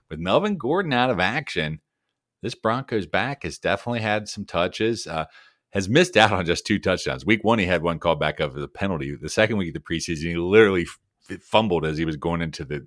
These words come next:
the end zone, which is not a great sign, but he doesn't have a long history of fumbling, so I'm not overly concerned on just this one fumble. But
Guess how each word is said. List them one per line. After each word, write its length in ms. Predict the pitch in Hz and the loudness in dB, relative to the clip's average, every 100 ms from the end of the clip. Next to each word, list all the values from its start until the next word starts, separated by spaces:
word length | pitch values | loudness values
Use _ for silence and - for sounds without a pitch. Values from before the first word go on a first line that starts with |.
| _ | _
the 120 | 76 | -4
end 120 | 95 101 | -2 -2
zone, 160 | 65 | -4
which 160 | 65 71 | -8 -12
is 120 | 67 | -10
not 180 | 71 65 | -8 -8
a 40 | |
great 260 | 64 62 - | -8 -12 -10
sign, 280 | 64 64 67 | -10 -10 -10
but 160 | 64 _ _ | -12 _ _
he 80 | - | 0
doesn't 240 | 98 90 82 | 2 2 0
have 160 | 80 | -2
a 20 | |
long 240 | 76 73 71 | -2 -4 -4
history 340 | 92 - 64 | -4 -4 -6
of 80 | 60 | -10
fumbling, 380 | 64 58 65 73 | -10 -12 -12 -10
so 100 | 80 | -8
I'm 80 | 78 | -4
not 160 | 76 | -2
overly 320 | 71 71 73 | -4 -4 -8
concerned 460 | - 69 - 71 65 | -10 -14 -10 -8 -8
on 100 | 67 | -10
just 240 | 69 - | -10 -12
this 160 | 67 65 - | -14 -16 -10
one 240 | 80 80 | -6 -6
fumble. 420 | 73 55 55 60 _ _ _ _ _ _ | -8 -14 -14 -16 _ _ _ _ _ _
But 320 | - 87 73 | 2 2 2